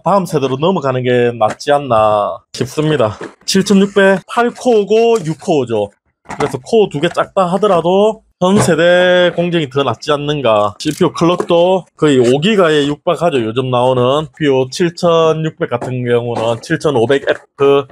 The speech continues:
그런 것들은. 오천육백은 사점오 기가 부스트 클럭 잘 나오면 사점오 기가 그 정도 나오거든요. 클럭이 그 정도 차이 나버리니까 더 좋지 않을까 싶습니다. 최신 세대로 가는 게 오히려. 여기 그거 한다니까. 그거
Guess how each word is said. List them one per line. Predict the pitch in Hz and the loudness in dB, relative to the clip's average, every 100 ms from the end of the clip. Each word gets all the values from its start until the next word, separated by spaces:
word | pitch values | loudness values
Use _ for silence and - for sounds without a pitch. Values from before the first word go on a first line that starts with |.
| _ | _
그런 | - 131 131 | -4 -2 0
것들은. | 110 - 110 110 117 - _ - | -2 0 0 2 0 -6 _ -4
오천육백은 | 226 220 - 233 208 202 190 | -2 0 0 0 2 -2 -2
사점오 | - - 233 226 226 220 220 220 208 143 | -8 -4 0 2 2 2 2 2 0 -2
기가 | 180 180 | -2 -4
부스트 | - 214 196 | -4 -8 -8
클럭 | - 170 156 | -6 -6 -4
잘 | 135 135 | -4 -2
나오면 | 185 175 | -2 -2
사점오 | - 127 175 135 | -8 -4 -4 -4
기가 | 156 147 | -2 -2
그 | - | -2
정도 | 156 156 | -2 0
나오거든요. | 120 123 147 156 120 107 113 120 _ - | 2 2 2 -2 -2 -2 -2 -2 _ -4
클럭이 | 160 160 180 202 185 185 | 2 4 4 2 0 -2
그 | - 151 | 0 -2
정도 | 185 165 | 0 -2
차이 | - 175 | -2 -2
나버리니까 | 147 135 147 147 151 - | 0 0 0 -2 -4 -6
더 | - 135 | -2 -2
좋지 | 131 123 127 - | -2 -4 -4 -2
않을까 | 180 151 185 - 160 160 156 | 0 0 -2 0 0 2 -2
싶습니다. | - 131 - 185 185 139 | -6 -16 -8 -2 0 -2
최신 | - 151 175 | -2 -2 0
세대로 | 156 131 120 | 0 -2 -2
가는 | 120 135 127 | -2 -2 -2
게 | |
오히려. | 107 107 113 107 107 117 - _ _ | -2 0 0 2 2 0 -4 _ _
여기 | 175 165 131 | 0 0 -2
그거 | 151 180 | 0 0
한다니까. | 220 226 202 - 123 - - | 0 0 0 -2 -6 -6 -10
그거 | 104 107 | -4 -2